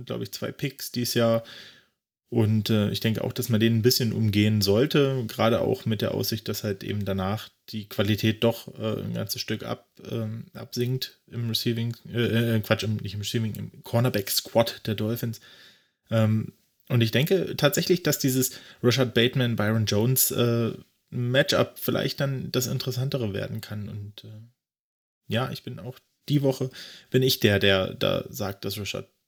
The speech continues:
sein hundert-Yard-Game haben wird. Und zwei Scores. Drei sind vielleicht übertrieben, zwei.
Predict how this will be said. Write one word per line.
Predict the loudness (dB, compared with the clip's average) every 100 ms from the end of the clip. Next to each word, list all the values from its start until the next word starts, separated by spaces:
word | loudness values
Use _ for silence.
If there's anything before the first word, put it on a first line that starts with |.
| _ _ _ _
sein | 0 2
hundert-Yard-Game | 4 4 2 2 0 -2 -6 -6 -2
haben | -2 -2
wird. | -4 -12 -20 _ _ _ _ _ _ _
Und | -6 -4 -6 -12 _ _ -8
zwei | -2 0
Scores. | 0 0 0 2 0 -2 _ _ _ _ _ _ _ _ _ _ _ _ _ _
Drei | 2 2
sind | 2 0
vielleicht | 0 -2
übertrieben, | -4 -2 0 0
zwei. | -2 -4